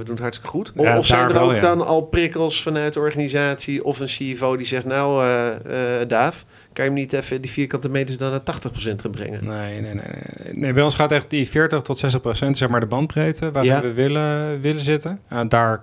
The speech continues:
Speaker 2: komen dan uiteindelijk ook investeringsbeslissingen op. Dus inderdaad ga je, eh, extenden, ga je groeien. Daar kijken we dan heel erg naar. Alleen we hebben gewoon te weinig data nu om
Speaker 1: Ja.
Speaker 2: een goede beslissing te kunnen maken.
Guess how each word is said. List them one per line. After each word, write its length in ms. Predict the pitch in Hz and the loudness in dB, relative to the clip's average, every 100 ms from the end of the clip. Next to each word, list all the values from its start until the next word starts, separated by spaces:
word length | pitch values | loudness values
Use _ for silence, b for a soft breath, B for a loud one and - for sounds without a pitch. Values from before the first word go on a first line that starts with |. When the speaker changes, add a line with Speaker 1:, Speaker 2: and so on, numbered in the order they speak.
| - | 0
Speaker 2:
komen 380 | 123 117 113 107 | 2 4 4 2
dan 160 | 110 | 0
uiteindelijk 360 | 110 107 113 110 101 | 0 0 -2 -4 -6
ook 60 | |
investeringsbeslissingen 1300 | 104 104 151 151 139 131 135 - 127 120 120 117 - - | -6 -2 2 2 0 -2 0 0 0 0 0 -2 -6 -12
op. 280 | - 139 127 - | -4 -2 -2 -8
Dus 180 | - | -8
inderdaad 260 | 107 110 - | -6 -4 -6
ga 140 | - | -6
je, 320 | 107 107 104 107 - | -4 -4 -6 -8 -12
eh, 100 | 110 - | -14 -12
extenden, 640 | - - 151 147 135 131 - | -10 -4 2 4 2 0 -6
ga 180 | - - | -14 -10
je 80 | 104 | -8
groeien. 480 | - 135 139 135 135 _ | -2 0 2 0 -2 _
Daar 200 | - 117 | 2 2
kijken 240 | 123 113 107 | 2 0 0
we 60 | |
dan 100 | 104 | -2
heel 140 | 107 117 | 0 -2
erg 160 | 113 | -2
naar. 280 | 117 110 113 | -2 -2 -4
Alleen 180 | 107 110 | -4 -2
we 60 | 107 | -2
hebben 180 | 107 | -2
gewoon 240 | - 104 104 | -2 -4 0
te 180 | 135 120 | 2 4
weinig 320 | 113 107 95 | 4 2 -2
data 340 | 101 110 - | -4 -4 -2
nu 300 | 120 123 147 | 0 0 -2
om 180 | - 110 | -2 2
Speaker 1:
Ja. 140 | 120 | 2
Speaker 2:
een 60 | 113 | 2
goede 200 | 110 113 | 0 -2
beslissing 420 | 98 - 110 110 | -2 -2 -4 -4
te 60 | - | -4
kunnen 180 | 104 101 | -2 -2
maken. 440 | 101 113 139 | -2 -6 -6